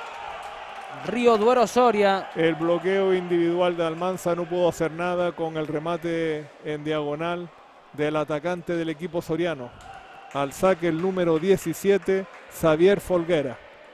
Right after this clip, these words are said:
Speaker 1: Cinco cinco.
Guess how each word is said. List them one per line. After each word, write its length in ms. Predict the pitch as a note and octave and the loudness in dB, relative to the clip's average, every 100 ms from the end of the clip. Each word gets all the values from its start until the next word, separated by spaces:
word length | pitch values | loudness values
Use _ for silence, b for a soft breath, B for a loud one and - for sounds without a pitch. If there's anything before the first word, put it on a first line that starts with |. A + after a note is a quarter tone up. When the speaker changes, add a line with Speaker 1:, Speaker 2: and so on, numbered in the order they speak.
| - - - - - - - - - - - - - - - - | -20 -20 -20 -20 -20 -20 -18 -18 -16 -16 -16 -16 -18 -20 -20 -10
Speaker 1:
Cinco 340 | A3 A#3 B3 | -8 0 0
cinco. 560 | A3+ A3 E3+ F3 E3+ | 0 -2 2 2 4